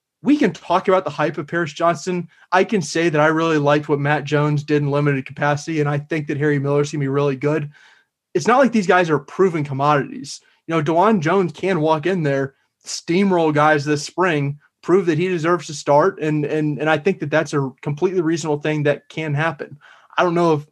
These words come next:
I mean, I can sit here and say I'm, I'm not gonna predict that to happen,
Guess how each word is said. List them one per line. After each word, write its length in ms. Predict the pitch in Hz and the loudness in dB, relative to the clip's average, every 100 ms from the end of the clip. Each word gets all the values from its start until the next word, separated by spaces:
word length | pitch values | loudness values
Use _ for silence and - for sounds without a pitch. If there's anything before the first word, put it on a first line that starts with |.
| _ 165 | _ -4
I 80 | |
mean, 200 | 160 160 | 0 2
I 140 | 147 156 | 2 2
can 140 | 151 | 0
sit 140 | 147 175 | -2 0
here 100 | 156 | 0
and 100 | 143 | 0
say 140 | 180 | 2
I'm, 220 | 147 135 - | 2 0 -4
I'm 160 | 151 139 | -2 2
not 240 | 180 220 | 2 2
gonna 160 | 165 147 | 0 0
predict 320 | 151 226 - | 2 0 0
that 160 | 151 | -2
to 80 | 139 | -2
happen, 460 | 139 139 165 175 | -2 -2 -2 -4